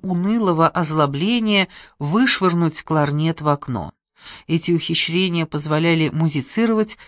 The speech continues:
три-четыре раза в день. Были два верных поклонника. Мендельсона, замиравшая в терпеливом оцепенении,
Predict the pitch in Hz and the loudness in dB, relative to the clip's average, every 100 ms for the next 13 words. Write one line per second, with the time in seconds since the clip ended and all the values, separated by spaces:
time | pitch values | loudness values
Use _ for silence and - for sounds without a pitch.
0 | _ - 175 240 - 160 151 175 156 127 | _ -4 0 0 0 -2 0 0 0 0
1 | 127 139 139 117 90 110 _ _ _ _ | 0 -4 -4 -6 -6 -10 _ _ _ _
2 | _ _ _ _ _ _ _ 135 170 254 | _ _ _ _ _ _ _ -2 2 2
3 | 233 135 151 190 147 160 175 170 - 147 | 2 0 0 2 2 0 0 -4 -2 -4
4 | - 113 95 85 - - 117 _ _ _ | -2 -6 -6 -10 -14 -18 -20 _ _ _
5 | _ - 147 131 127 117 - - 151 190 | _ -4 0 0 0 -4 -6 -2 0 2
6 | 185 180 _ _ _ _ 127 139 131 151 | 0 -4 _ _ _ _ -6 -4 0 0
7 | 226 - - 180 - - 160 - 143 165 | 0 -2 -2 -4 -6 -6 -6 -4 -6 -2
8 | 240 240 233 214 - 208 202 190 170 131 | -2 -2 -4 -8 -6 -4 -2 0 0 0
9 | 113 - | -4 -8